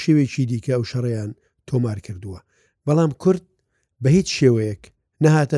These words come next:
ژێرباری ئەوەی ئەو شەڕە بکاتە بەشێک لە کولتور و ژیان و نووسینی خۆی.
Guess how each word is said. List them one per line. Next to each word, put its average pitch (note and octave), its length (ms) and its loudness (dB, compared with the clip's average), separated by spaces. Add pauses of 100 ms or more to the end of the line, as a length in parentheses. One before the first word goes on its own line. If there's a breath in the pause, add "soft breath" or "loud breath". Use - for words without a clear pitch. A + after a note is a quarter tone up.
ژێرباری B2+ 500 0
ئەوەی B2 220 0 (360)
ئەو F3+ 120 2 (100)
شەڕە C#3 260 -4 (100)
بکاتە B2 400 -6 (100)
بەشێک B2+ 400 -4
لە A#2 120 -4
کولتور A2+ 360 -6
و A2+ 80 -10 (400)
ژیان A#2+ 480 0
و A#2 120 2 (480)
نووسینی A#2 480 -2
خۆی. F#2 220 -10